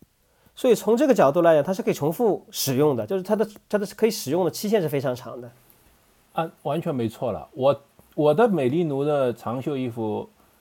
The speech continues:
Speaker 2: 几乎都是穿了超过十年。当然，我陆陆续续补，有些，有些我淘汰不是因为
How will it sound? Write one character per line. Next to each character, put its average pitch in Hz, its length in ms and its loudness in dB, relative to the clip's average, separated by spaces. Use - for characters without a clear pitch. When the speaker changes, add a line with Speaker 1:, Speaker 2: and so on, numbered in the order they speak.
Speaker 2:
几 220 180 -2
乎 233 180 0
都 226 180 0
是 135 320 -2
穿 - 240 -6
了 120 80 -4
超 113 180 -4
过 104 120 -4
十 - 180 -12
年。 82 160 -12
当 165 100 -2
然， 143 160 2
我 123 140 2
陆 160 140 6
陆 147 40 4
续 139 120 -2
续 139 160 0
补， 117 180 -4
有 113 160 0
些， 202 240 0
有 143 180 0
些 247 140 -2
我 170 220 2
淘 131 260 0
汰 175 220 2
不 156 280 -4
是 202 160 -4
因 185 200 -2
为 165 240 0